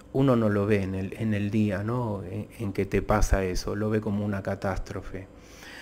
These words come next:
A veces es mejor separarse antes de que se acabe el amor. Cuando vos ves que las cosas no van,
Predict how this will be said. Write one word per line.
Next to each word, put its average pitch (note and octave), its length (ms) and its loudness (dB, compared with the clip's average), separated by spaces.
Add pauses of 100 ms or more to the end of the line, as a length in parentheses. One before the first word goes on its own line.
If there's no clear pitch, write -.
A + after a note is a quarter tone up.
(180)
A G#2 120 2
veces B2 360 4
es A2 100 4
mejor A2+ 360 0
separarse A2+ 580 4
antes G#2 400 0
de G2 140 -4
que G2 100 -2
se - 140 -4
acabe G2 320 0
el F#2+ 80 -4
amor. G2 380 -4
Cuando G2+ 360 0
vos B2+ 240 8
ves C3+ 200 8
que A2 320 2 (440)
las G#2+ 160 4
cosas B2+ 300 8
no A#2 160 8
van, A#2+ 400 8